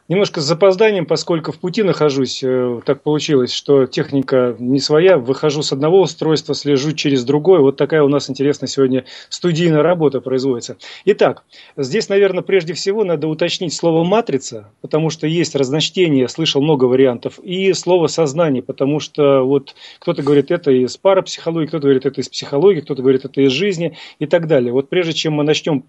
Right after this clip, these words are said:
танцевать, наверное, надо к печке подойти и сделать определённые пируэты рядом с ней.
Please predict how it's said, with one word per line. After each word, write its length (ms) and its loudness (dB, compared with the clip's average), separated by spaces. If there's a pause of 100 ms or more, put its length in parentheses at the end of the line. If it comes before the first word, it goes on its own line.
танцевать, 480 -2
наверное, 280 2
надо 120 -4
к 60 -16
печке 340 -2
подойти 540 -2 (320)
и 120 -2
сделать 400 0
определённые 600 2
пируэты 480 0
рядом 220 2
с 160 -6
ней. 240 -10